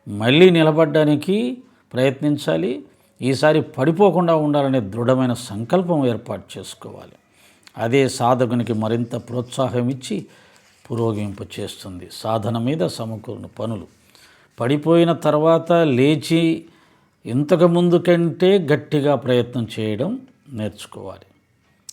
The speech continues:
ఇంతకుముందు ఏ సందర్భంలో పడిపోయామో, ఎందుకు పడిపోయామో విచారించి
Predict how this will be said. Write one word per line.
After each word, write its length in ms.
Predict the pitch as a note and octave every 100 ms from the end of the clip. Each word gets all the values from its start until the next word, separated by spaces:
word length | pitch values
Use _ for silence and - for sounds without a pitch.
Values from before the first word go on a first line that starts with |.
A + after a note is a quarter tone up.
| B2
ఇంతకుముందు 500 | A#2+ C#3+ C#3+ E3 D#3+
ఏ 220 | B2 D3+
సందర్భంలో 680 | D#3 D#3+ E3+ F3 D3+ E3+ D#3+
పడిపోయామో, 720 | - D3 D3 D3+ D3 D3+ E3
ఎందుకు 440 | B2 A#2 D3+ E3
పడిపోయామో 800 | E3 D#3 D3 D3+ D3 C#3+ C#3 C3
విచారించి 840 | A#2 G#2+ - C#3+ C#3 D3 C#3 A3 A#3+